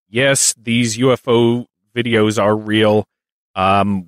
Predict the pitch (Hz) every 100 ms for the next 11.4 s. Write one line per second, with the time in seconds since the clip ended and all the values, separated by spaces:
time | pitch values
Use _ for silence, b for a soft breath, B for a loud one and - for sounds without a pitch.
0 | 95 104 110 117 110 107 110 - 107 104
1 | 101 104 104 101 90 104 110 - 117 -
2 | 104 104 - 110 101 104 - - 104 -
3 | 110 - - 98 95 - 98 95 90 101
4 | - 104 92 92 - _ _ _ _ 107
5 | 98 90 101 110 147 147 - - _ _
6 | _ _ _ 113 131 127 131 135 120 -
7 | - - _ _ 107 120 120 107 107 110
8 | 113 107 98 _ _ _ _ _ _ _
9 | 107 - - 110 151 170 196 - 190 190
10 | 190 190 185 170 156 180 180 - 175 175
11 | 180 190 202 196